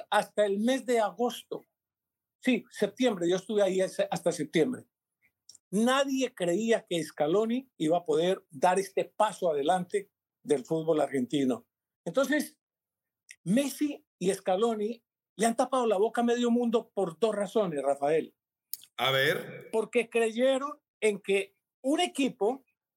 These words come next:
Speaker 1: sí podía trabajar unido para una persona, que no fue lo que pasó con Sampaoli,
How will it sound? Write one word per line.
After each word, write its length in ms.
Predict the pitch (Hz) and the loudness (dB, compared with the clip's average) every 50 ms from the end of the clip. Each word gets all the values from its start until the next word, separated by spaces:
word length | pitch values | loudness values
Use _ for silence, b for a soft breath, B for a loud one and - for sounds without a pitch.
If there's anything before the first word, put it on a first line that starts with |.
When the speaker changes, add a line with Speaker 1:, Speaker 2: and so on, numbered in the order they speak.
| _ _ _ _ _ | _ _ _ _ _
Speaker 1:
sí 280 | - - - 233 240 233 | -14 -8 -2 -2 -2 0
podía 420 | - 220 214 202 226 233 226 214 | 0 -2 -2 0 0 0 0 2
trabajar 600 | - 196 180 170 165 170 - 196 202 208 214 - _ | 2 2 2 2 2 0 0 0 0 0 0 -2 _
unido 680 | - 202 180 190 240 240 220 190 175 180 226 262 - _ _ _ _ _ _ _ _ - | -4 -2 0 2 2 2 2 2 4 2 2 0 -2 _ _ _ _ _ _ _ _ -2
para 200 | 175 180 170 170 | 0 0 2 0
una 260 | 170 190 202 202 202 | 0 0 -2 -2 0
persona, 600 | 185 170 175 - - 220 208 170 135 117 - _ _ _ _ - | -2 -4 -2 0 0 0 0 0 -4 -6 -8 _ _ _ _ -2
que 220 | - 190 170 - - | -2 -2 -2 -2 -6
no 200 | 214 185 214 208 | -2 -2 -2 0
fue 140 | - 220 220 | 0 -2 -2
lo 100 | 220 185 | -2 -2
que 80 | 185 | -4
pasó 320 | 185 - 175 - - 190 190 | -2 -2 -2 0 0 -2 -2
con 120 | 208 196 | -2 -2
Sampaoli, 680 | 175 185 170 147 - 165 180 220 220 202 160 131 - | 0 -2 -2 0 0 0 2 2 0 0 -2 -6 -8